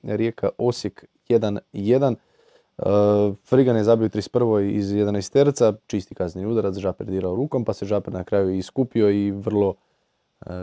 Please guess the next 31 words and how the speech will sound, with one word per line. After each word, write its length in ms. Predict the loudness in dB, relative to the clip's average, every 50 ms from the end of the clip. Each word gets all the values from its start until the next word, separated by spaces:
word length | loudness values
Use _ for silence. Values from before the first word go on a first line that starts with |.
| -10 -10 -10
dramatično 1000 | -10 -8 -6 -4 -2 -2 -2 -2 -2 -6 -14 -14 -10 -8 -6 -6 -4 -6 -6 -8 -8 -8
i 360 | -6 -6 -4 -4 -4 -6 -6
srčano 720 | -8 -4 0 0 0 0 2 2 2 2 2 -2 -4 -6 -6 -6
i 160 | -6 -6 -6
puno 480 | -6 -10 _ _ -4 -2 -2 -2 -4 -4 -6
emocija 560 | -4 -2 0 0 0 0 0 0 2 2 2
izašlo 380 | 2 2 0 -2 0 -2 -2 -4
iz 120 | -2 -2
njega 420 | -2 -2 0 0 0 0 0 -2 -4 -8 _ _
kada 160 | -4 -2 -2
je 60 | -2
zabio 340 | -2 0 -2 0 0 0 -2
gol, 320 | 0 0 2 2 2 2 0
e, 300 | 0 -2 -2 -2 -4 -6 -10 -12
otišao 420 | -14 -14 -10 -10 -10 -8 -6 -8
je 60 | -8 -6
tamo 260 | -6 -6 -6 -4 -6
do 180 | -4 -4 -4
malobrojne 500 | -4 -4 -4 -4 -4 -4 -4 -6 -6 -6
kohorte, 520 | -8 -10 -12 -4 -2 -2 -2 0 -2 -2 -4 -4 _ _ _ _ _ _ _ _ _
pokazao 500 | -10 -2 0 2 2 2 0 -2 -6 -6
na 180 | -8 -10 -10
grb, 320 | -2 0 0 0 0 0 -2 -4 -4 -6
pokazao 340 | -8 -8 -6 -6 -4 -6 -6
na 100 | -8 -8
traku 460 | -4 -2 0 0 0 0 -4 -4 -4
i 380 | -2 -2 -4 -4 -4 -4 -6 -8 -10 -14 -20 _ _ _ -20 _ _ -14 -14 -14 _ _ _
počela 400 | 2 2 2 4 2 2 4 4
je 60 | 4
nova 320 | 4 2 4 6 6 4 4 4
era, 320 | 6 6 6 6 6 4